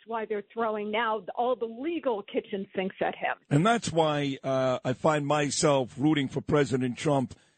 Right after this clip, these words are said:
Speaker 2: even more and more. You know, you also,
Speaker 1: Yeah.
Speaker 2: there's another case out there. Folks don't realize this, but my dear friend of forty-three years, Joseph Tacopina,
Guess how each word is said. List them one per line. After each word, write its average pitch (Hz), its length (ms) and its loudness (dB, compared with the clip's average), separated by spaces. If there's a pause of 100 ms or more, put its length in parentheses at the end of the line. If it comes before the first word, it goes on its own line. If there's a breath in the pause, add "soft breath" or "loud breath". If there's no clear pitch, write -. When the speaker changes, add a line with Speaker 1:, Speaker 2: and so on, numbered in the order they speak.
(160 soft breath)
Speaker 2:
even 165 300 2
more 143 320 2
and 123 100 0
more. 104 500 -2 (120)
You 160 100 4
know, 156 120 2
you 147 220 -2
also, 208 360 2 (100)
Speaker 1:
Yeah. 139 100 -2
Speaker 2:
there's 131 140 -4
another 185 240 0
case 151 360 -6
out 165 240 0
there. 139 140 -2
Folks 226 320 0
don't 170 220 0
realize 85 440 -2
this, 80 200 -10
but - 220 0 (360 soft breath)
my 170 180 2
dear 165 200 -2
friend 160 260 -4
of 135 80 -4
forty-three 151 540 0
years, 156 340 0
Joseph 160 340 -2
Tacopina, 143 760 -2